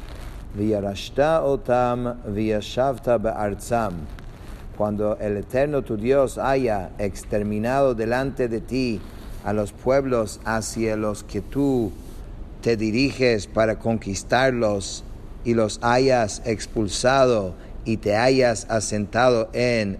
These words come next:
su tierra, Hishamer lecha, cuídate mucho, pen tinakesh acharehem, no sea que seas atraído tras ellos, acharei hishamdam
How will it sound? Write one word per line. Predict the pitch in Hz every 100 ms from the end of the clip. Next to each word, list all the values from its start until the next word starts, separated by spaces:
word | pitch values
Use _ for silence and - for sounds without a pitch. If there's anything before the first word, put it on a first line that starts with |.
| -
su | - 131 123
tierra, | - 110 104 85 95 120 117 90 - - - - - - -
Hishamer | 98 95 - 95 95 101 139 160
lecha, | 151 143 127 135 131 123 120 -
cuídate | - 139 151 143 - 139
mucho, | 139 131 120 - 113 113 113 104 - - - - - - - -
pen | 113 143 147
tinakesh | 143 127 131 120 110 - 143 160 -
acharehem, | - 120 - 107 98 101 95 92 82 - - - -
no | 95 104
sea | 98 - 151 151
que | - 117
seas | - 139 143 135 -
atraído | 123 117 107 110 113 131 156 139 127
tras | - 113 110 101 -
ellos, | 131 143 135 131 120 - - - - - - -
acharei | - 107 104 107 123 139 135 127
hishamdam | 110 117 - 110 107 113 131